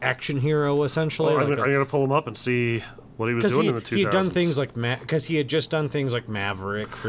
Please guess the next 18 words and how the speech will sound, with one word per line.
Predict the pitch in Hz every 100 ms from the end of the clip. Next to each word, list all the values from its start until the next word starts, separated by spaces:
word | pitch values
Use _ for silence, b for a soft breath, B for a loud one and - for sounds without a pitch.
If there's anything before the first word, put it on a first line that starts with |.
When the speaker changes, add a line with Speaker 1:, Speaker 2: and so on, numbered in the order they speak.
| 104 120
Speaker 2:
Oh, | 196
yeah, | 147 180
Speaker 1:
example. | 135
Speaker 2:
let's | 151 151
see | 175
here. | 143 110 - B -
Uh, | 139 135 135 131 127 - - - - - -
well, | 143 135
Lethal | 143 143
Weapon | 147 123 110
four | - 147 127
was | 113 104
ninety-eight, | 107 101 101 95 92 -
but, | 101
um, | 101 98 98 95 92 90 -
Conspiracy | 123 - 151 151 165
Theory, | 147 160 165
ninety-seven. | 143 127 131 123 127 120 165